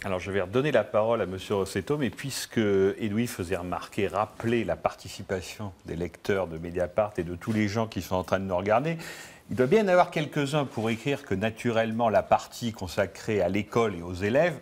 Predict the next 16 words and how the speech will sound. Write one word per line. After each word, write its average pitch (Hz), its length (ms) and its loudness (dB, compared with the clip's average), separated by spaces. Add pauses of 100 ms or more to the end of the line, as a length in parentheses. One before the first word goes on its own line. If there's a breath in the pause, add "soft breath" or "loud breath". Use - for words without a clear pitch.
ne 95 160 -2
donne 101 240 0
pas 156 160 6
la 113 100 6
parole 113 340 2
aux 101 100 0
élèves. 113 360 2
J'espère 95 460 -4
qu'il 98 100 -4
y - 20 -12
a - 40 -8
quelques 95 260 -2
commentaires 104 480 0
sur 117 140 -2
le 110 80 -4
sujet. 92 320 -8